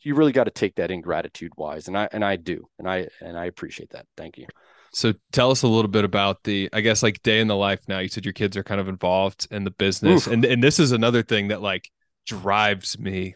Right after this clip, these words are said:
Speaker 2: Like, the example I know you're able to set for your kids to have them,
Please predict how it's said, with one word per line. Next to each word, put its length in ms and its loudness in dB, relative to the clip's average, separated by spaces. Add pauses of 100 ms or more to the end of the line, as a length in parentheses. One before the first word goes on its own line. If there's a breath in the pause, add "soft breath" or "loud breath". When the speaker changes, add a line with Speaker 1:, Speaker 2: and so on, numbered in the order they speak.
Speaker 2:
Like, 200 2 (180)
the 140 4
example 680 2 (120)
I 100 0
know 160 2
you're 220 -2
able 200 -4
to 140 -8
set 240 -6
for 100 -6
your 140 -4
kids 340 -2
to 80 -6
have 360 -2
them, 300 2